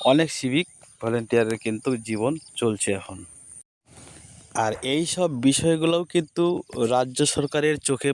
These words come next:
পড়েছে এবং রাজ্য সরকার আলোকপাত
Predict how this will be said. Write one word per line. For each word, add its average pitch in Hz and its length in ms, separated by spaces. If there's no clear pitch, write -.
পড়েছে 139 520
এবং 107 420
রাজ্য 110 360
সরকার 131 540
আলোকপাত 123 600